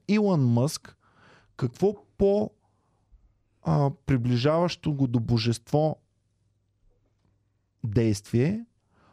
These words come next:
от това да създаде реално божество. Той да му е бащата. Той да го създаде. Такова мислещо,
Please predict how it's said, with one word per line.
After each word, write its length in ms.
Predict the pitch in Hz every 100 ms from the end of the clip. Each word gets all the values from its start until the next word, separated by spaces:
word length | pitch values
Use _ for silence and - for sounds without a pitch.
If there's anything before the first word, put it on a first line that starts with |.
| _ -
от 280 | 131 123 -
това 460 | 127 120 156 214 - -
да 180 | 139 143
създаде 880 | - 127 113 117 110 160 202 269 - _ _ _ - - _ _ _ _ _ -
реално 460 | 156 180 208 196 180
божество. 640 | 190 185 175 - 190 139 _ -
Той 180 | 165 165
да 100 | 160
му 180 | 151 156
е 40 |
бащата. 600 | 135 143 - 147 135 - - _ _ _ _ _ _ _ _ _ -
Той 200 | 170 180
да 120 | 175
го 120 | 147
създаде. 640 | - 139 120 117 101 87 - _ _ _ _ _ _ _ -
Такова 360 | 143 - 160 165
мислещо, 840 | 151 170 - 190 185 - 180 180